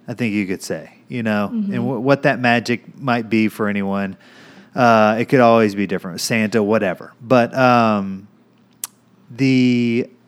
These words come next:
Speaker 1: you know, we were right in that range where all three of you were still in the magic.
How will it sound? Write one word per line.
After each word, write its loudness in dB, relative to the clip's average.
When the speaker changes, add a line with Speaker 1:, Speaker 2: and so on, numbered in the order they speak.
Speaker 1:
you 4
know, 6
we 6
were 8
right 6
in 6
that 4
range 2
where 0
all 6
three 4
of 4
you 2
were -2
still 0
in 0
the -2
magic. -6